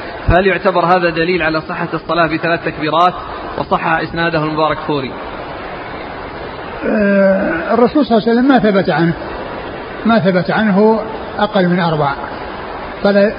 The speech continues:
Speaker 2: فلا يقصر أو ي-، فلا ينقص في التكبيرة عن أربع، وهي التي كان عليها الرسول صلى الله عليه وسلم وخلفائه الراشدين.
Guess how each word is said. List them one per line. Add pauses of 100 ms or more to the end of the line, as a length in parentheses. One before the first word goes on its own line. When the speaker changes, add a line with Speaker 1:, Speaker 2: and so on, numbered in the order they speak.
Speaker 2:
فلا
يقصر (200)
أو
ي-،
فلا
ينقص (540)
في
التكبيرة
عن
أربع، (680)
وهي
التي (600)
كان
عليها
الرسول
صلى
الله
عليه
وسلم
وخلفائه (280)
الراشدين.